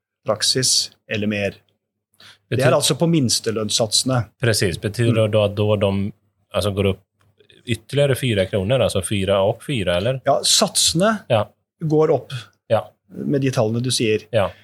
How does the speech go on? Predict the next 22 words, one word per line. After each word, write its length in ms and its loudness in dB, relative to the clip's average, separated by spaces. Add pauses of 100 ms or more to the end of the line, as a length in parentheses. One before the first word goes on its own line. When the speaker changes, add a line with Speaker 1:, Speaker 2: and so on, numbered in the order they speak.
(160)
Speaker 1:
Men, 440 2
ehm, 440 0 (840)
eh, 300 0
det 80 -4
er 120 4
jo 60 0
ikke 120 -4
sikkert 300 -2
at 140 -2
det 260 2
rammer 280 0
alle 260 0
individene. 720 -4 (160)
Speaker 2:
Nei. 220 -2 (1300)
Speaker 1:
Men 180 0
satsene 480 0 (120)
er 240 2
økt 120 -8
altså 300 0
med 320 0 (680)
fire 280 0
kroner 380 0